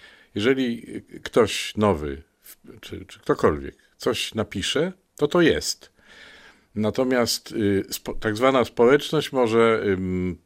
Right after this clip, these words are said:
przyjrzawszy się temu, tej, ym, temu wkładowi kogoś, no, kogoś, y, jakiejś wik-, wikipedysty, może uznać, że to hasło się, jest źle napisane,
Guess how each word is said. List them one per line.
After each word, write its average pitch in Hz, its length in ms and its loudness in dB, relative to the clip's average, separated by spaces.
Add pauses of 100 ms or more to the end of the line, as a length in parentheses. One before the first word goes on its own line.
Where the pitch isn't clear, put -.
(100)
przyjrzawszy 110 640 0
się - 180 -4
temu, 87 540 -4
tej, 82 600 -6 (120)
ym, 80 400 -12
temu 80 260 -12
wkładowi 87 560 -6
kogoś, 80 440 -12
no, 90 80 -14 (180)
kogoś, - 640 -14
y, 85 440 -14 (120)
jakiejś 85 280 -12
wik-, 80 340 -14
wikipedysty, 92 760 -4 (480)
może 135 180 4
uznać, 147 440 2
że 131 260 4 (300)
to 147 120 2
hasło 135 420 2
się, 95 680 -2
jest 107 380 -4
źle 113 240 2
napisane, 123 840 -2